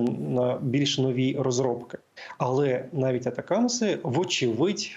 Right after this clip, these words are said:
і це вже доведено на практиці неодноразово, е, російські С чотирьохсоті перехоплювати не можуть. Ну, це доволі логічно, тому що в них банально немає кинетичних перехоплювачів, і вони використовують технології перехоплення балістичних ракет, як використовують Петріоти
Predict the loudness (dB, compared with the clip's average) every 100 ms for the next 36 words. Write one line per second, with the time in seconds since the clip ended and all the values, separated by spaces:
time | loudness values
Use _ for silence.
0 | -4 -2 0 0 2 2 2 2 2 2
1 | 0 0 -4 -4 -4 0 2 2 2 0
2 | -2 -4 0 0 0 -2 -4 -10 -8 -2
3 | 0 0 0 0 0 -2 -4 -4 -2 0
4 | -2 -4 -6 -2 0 0 -2 -2 -2 -2
5 | -2 0 2 2 2 -2 -2 -2 2 4
6 | 4 2 0 -4 -12 _ _ 0 2 2
7 | 2 2 4 2 2 0 0 2 2 0
8 | -2 -6 -6 0 2 2 2 2 2 2
9 | 2 2 2 0 2 0 0 -2 -2 -4
10 | -2 -2 0 2 0 0 -2 -4 0 0
11 | 0 -6 -8 -2 2 2 2 0 -2 2
12 | 0 0 0 0 2 0 -2 -2 0 0
13 | 2 0 0 -2 -2 -2 0 -2 0 0
14 | 2 0 0 -2 -2 0 -4 0 2 4
15 | 4 2 0 -2 0 0 0 0 -4